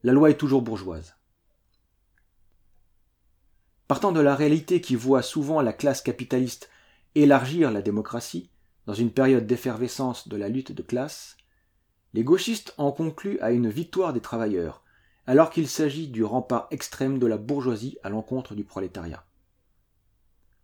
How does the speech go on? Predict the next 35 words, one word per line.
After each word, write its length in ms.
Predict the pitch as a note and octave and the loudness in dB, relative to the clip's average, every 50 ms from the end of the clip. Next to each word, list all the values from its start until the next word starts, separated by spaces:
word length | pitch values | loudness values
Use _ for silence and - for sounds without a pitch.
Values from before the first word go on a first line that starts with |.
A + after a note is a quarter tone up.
| _ _ - | _ _ -8
Lorsque 280 | A2+ A2+ - - - | -8 -8 -8 0 4
le 120 | C#3 C3+ C#3 | 6 6 6
rapport 340 | C3+ D3 C#3+ - D3+ D3 C#3+ | 4 2 0 0 0 0 0
de 60 | D3 | -2
force 400 | C3+ - D3 D3 C#3+ - - - | -4 -2 -4 -4 -4 -6 -8 -8
est 60 | - | -4
défavorable 640 | A2+ B2+ C#3 - D3 C#3 B2+ C3+ B2 A#2 A#2 A2+ G#2+ | -2 -2 -2 -2 -4 -2 -2 0 0 0 0 0 0
à 60 | G2+ | 0
la 100 | G#2 - | -2 -2
bourgeoisie, 640 | G2+ A2 A2 G2+ G2 G#2 G#2 G#2+ B2 D#3 F3+ - _ _ _ _ _ _ _ _ _ _ _ _ _ _ - | -2 -4 -4 -4 -4 -4 -4 -2 -4 -6 -8 -12 _ _ _ _ _ _ _ _ _ _ _ _ _ _ -6
celle-ci 420 | - - F3 E3+ - - G3+ F#3+ | -2 -2 0 0 -2 -4 -6 -4
tente 320 | - D#3+ C#3 - - - - | -4 -4 -4 -4 -6 -10 -6
toujours 340 | - F#3+ F3 F#3+ F#3+ D3+ | -6 -4 0 0 0 0
d'enfermer 460 | C3 C#3+ D3+ - - D3+ D3+ D#3 D3+ C3 | 0 -2 -4 -4 -4 -4 -2 0 0 2
les 120 | A#2 G#2+ | 2 0
luttes 320 | A2 B2+ E3+ E3+ - - | 0 -2 -4 -6 -10 -8
dans 220 | - B2 B2 A2+ A#2 | -6 -6 -4 -2 -2
un 100 | A2+ G#2 | -4 -4
strict 480 | - - - - E3+ - _ - - - _ _ | -6 -6 -8 -8 -8 -8 _ -14 -14 -14 _ _
cadre 320 | - C#3+ C3 A#2+ G#2+ G2 - | -2 -2 -2 -2 -4 -8 -12
juridique 680 | - G2 A#2+ C#3+ B2+ A2+ G2+ A#2 - - - - - _ _ _ _ _ _ _ _ _ _ _ _ _ - | -10 -8 -8 -8 -8 -8 -8 -10 -12 -12 -18 -20 -20 _ _ _ _ _ _ _ _ _ _ _ _ _ 2
et 60 | - | 8
de 100 | B2 D3+ | 8 10
les 120 | D#3 D#3 | 10 8
récupérer 480 | D#3 F#3 F3+ - E3+ - - F3 F#3+ G3+ | 6 4 0 -2 -6 -4 -2 -2 -2 -2
en 120 | G#3+ G#3+ | -2 -4
transformant 560 | G#3+ - - E3+ - - - D#3+ D#3+ D#3+ D3+ C3 | -6 -8 -10 -10 -8 -4 -2 -2 0 0 0 0
les 120 | A#2 A2 | 0 0
victoires 460 | G#2 C3+ C3 - - D3+ D#3 E3 - - | -2 -4 -8 -6 -4 -4 -4 -2 -4 -4
en 160 | A2 A2 B2+ | -4 -2 0
autant 260 | D3 D3 F3 E3 D3+ | -2 -2 -2 -6 -4
de 80 | A2 A2 | -2 -2
lois 380 | G#2 G#2+ A2+ C#3+ D3+ C#3 G2 | -2 0 0 0 0 0 -2
et 40 | G2 | -4
décrets, 460 | F2+ F2 A2 - - - G2+ B2 - | -4 -4 -4 -4 -6 -10 -12 -14 -14